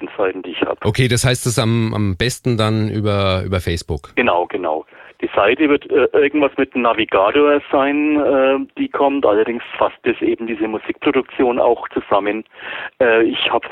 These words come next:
Speaker 1: vor, mm, so eine Art Booking-Agentur für Bands und D Js zu machen.
Speaker 2: Mhm.
Speaker 1: Das heißt, in den Pool kommen irgendwelche D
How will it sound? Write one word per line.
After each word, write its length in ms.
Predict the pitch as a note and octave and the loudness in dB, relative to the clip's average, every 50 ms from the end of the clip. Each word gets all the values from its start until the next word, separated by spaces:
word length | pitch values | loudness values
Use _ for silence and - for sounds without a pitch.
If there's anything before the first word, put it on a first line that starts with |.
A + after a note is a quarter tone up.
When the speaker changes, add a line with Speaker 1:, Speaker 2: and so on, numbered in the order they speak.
| - | 0
Speaker 1:
vor, 560 | A#2 G#2+ G#2 A#2 B2+ C3+ C#3 C#3 C#3 C#3 C#3 | 0 2 4 4 4 4 4 6 4 4 4
mm, 600 | C#3+ C3 A2 G#2 - G2+ G#2 - - - - - - - | 2 0 -4 -6 -6 -6 -6 -6 -6 -6 -6 -6 -6 -2
so 100 | - A2+ | -2 0
eine 140 | A#2+ A#2 A2 | 2 2 4
Art 280 | A#2 A2+ G#2+ - - - - _ _ | 4 4 2 0 -6 -16 -16 _ _
Booking-Agentur 800 | - C#3+ - - F3 E3+ - - - C3+ B2+ A#2+ - - C3+ C3+ | -2 0 2 2 2 2 2 2 2 0 -2 -2 0 0 0 2
für 160 | - C3 A2+ | 2 0 0
Bands 380 | - - G#2 F#2+ G2+ B2 C3+ - | 0 0 0 0 0 -2 -4 -6
und 160 | B2 A2+ - | -6 -4 -2
D 60 | C#3 | -2
Js 260 | D3 - - D#3 D3 - - | -2 0 0 0 0 -2 -2
zu 80 | - - | -4 -2
machen. 300 | A2 G2+ G2 - B2+ C3 | 0 0 0 0 -2 -4
Speaker 2:
Mhm. 300 | G#2 A2 A#2 D3 G3+ G#3+ - _ - | -4 -2 -2 -2 -2 -4 -8 _ -4
Speaker 1:
Das 120 | - A#2+ - | -4 -2 0
heißt, 280 | G#2 G#2 A2 C3 - - | 2 2 2 2 0 -2
in 120 | - C3 | 0 0
den 140 | B2 B2 B2 | 2 2 0
Pool 240 | - - A#2 B2 C#3+ | 0 0 0 2 2
kommen 320 | - - C3+ B2+ A#2 B2 | 2 0 0 0 0 2
irgendwelche 420 | C3+ B2 A#2 - B2 A#2+ G2+ G#2+ - | 2 2 0 0 -2 -2 -2 -2 -4
D 140 | - A#2+ | -4 -6